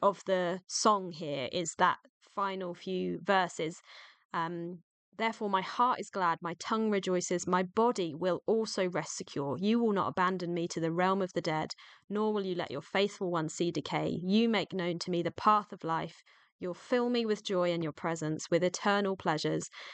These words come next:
at your right hand." And I'm kind of thinking, as I'm reflecting on what you were saying about the beginning of this song, as David promises, "I'm not gonna s-, offer sacrifices to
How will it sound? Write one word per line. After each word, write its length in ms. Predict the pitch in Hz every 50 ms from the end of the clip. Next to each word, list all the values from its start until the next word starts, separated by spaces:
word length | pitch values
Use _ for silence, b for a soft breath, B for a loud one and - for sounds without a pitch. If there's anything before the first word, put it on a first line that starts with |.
| B B B -
at 160 | 165 - -
your 280 | 175 180 175 175 175
right 200 | 175 170 165 -
hand." 440 | - - 185 170 160 165 - - - - -
And 100 | - 202
I'm 140 | 208 220 214
kind 180 | - 277 294
of 80 | 277 -
thinking, 400 | - 240 226 214 - 208 196 190
as 140 | 185 185 202
I'm 220 | 190 185 180 185
reflecting 460 | 180 - - 214 - - - 190 185
on 140 | 185 180 185
what 140 | 196 - -
you 140 | 196 202 175
were 60 | 170 - -
saying 200 | 180 175 170 170
about 280 | 170 165 175 170 - - B B B B B
the 100 | - 175
beginning 560 | 165 - 190 185 - 226 226 233 226 208 196 170
of 140 | 165 - -
this 180 | 151 160 -
song, 500 | - - - 180 170 170 180 175 190 196 -
as 360 | - 175 175 175 - - - 180 B B B B B
David 420 | - 180 180 175 175 175 175 170 -
promises, 640 | - 196 185 175 170 - - 170 160 165 170 - - - _ _ -
"I'm 200 | - 202 220 226
not 160 | 214 196 -
gonna 160 | - 190 185
s-, 120 | 170 - - - - -
offer 260 | - 214 208 - 202 185
sacrifices 720 | - 190 - - - 180 - 180 160 175 - - 175 165
to 120 | - -